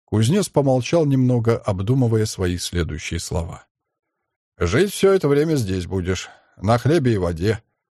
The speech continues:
сообщил кузнец боярину условия, как отрезал. «Бугаев своих обратно в город отправь с приказчиком, ни к чему они мне.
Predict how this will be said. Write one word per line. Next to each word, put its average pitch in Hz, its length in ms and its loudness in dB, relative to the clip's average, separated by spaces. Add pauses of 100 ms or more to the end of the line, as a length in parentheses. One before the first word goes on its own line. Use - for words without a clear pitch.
(120)
сообщил 101 500 0
кузнец 95 420 -4
боярину 90 600 0
условия, 113 540 -2
как - 260 -2
отрезал. 101 500 -6 (380)
«Бугаев 165 520 2
своих 156 280 0
обратно 147 400 2
в 113 60 0
город 110 320 0
отправь 110 520 -2
с - 80 -12
приказчиком, 101 840 0
ни 165 120 2
к 160 60 -4
чему 190 320 0
они 80 180 -4
мне. 80 280 -16